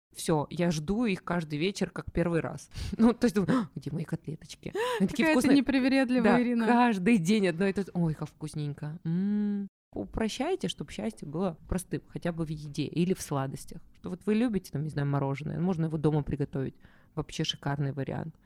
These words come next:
Speaker 1: Домашнее мороженое. Ну, че нет? Эти же какие-нибудь кексики с творогом.
Speaker 2: Готовить, мне кажется, дома даже, я вот смотрю на блогеров, в том числе, которые на нас подписаны даже
Speaker 1: Мгм.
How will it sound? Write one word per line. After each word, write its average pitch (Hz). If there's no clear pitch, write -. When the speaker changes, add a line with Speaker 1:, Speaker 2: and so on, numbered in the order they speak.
Speaker 1:
Домашнее 160
мороженое. 143
Ну, 170
че 165
нет? 143
Эти 170
же 160
какие-нибудь 156
кексики -
с -
творогом. 139
Speaker 2:
Готовить, 208
мне 202
кажется, -
дома 254
даже, 196
я 214
вот 202
смотрю 262
на 175
блогеров, 185
в -
том 175
числе, -
которые -
на 180
нас 175
подписаны 196
даже 175
Speaker 1:
Мгм. 180